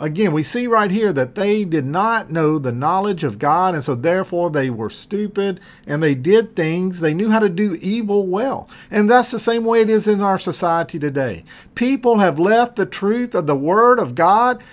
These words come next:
and now we see it across our land. We see sin rampant. And this is what we see when people walk in the path of unfaithfulness,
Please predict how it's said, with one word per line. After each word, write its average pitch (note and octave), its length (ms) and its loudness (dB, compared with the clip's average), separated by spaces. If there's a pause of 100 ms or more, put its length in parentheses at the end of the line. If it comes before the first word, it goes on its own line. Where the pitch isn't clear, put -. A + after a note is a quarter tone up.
and D#3 160 -2
now A3+ 240 0
we A#3 120 0
see A#3+ 240 -2
it G#3 60 4
across B3 520 0
our F#3 220 2
land. G3+ 420 -4
We A#3 100 -4
see B3+ 220 -4
sin B3+ 460 -2
rampant. A3+ 640 -4 (720)
And F3 200 -4
this C#4+ 280 -2
is G#3+ 160 -2
what A3+ 260 0
we G#3 180 0
see G3+ 580 -4
when F#3 240 -2
people G#3+ 560 -4
walk F#3 440 0
in F#3 100 -2
the F#3 80 0
path F#3 580 -2
of D#3+ 240 -4
unfaithfulness, F3 1000 -6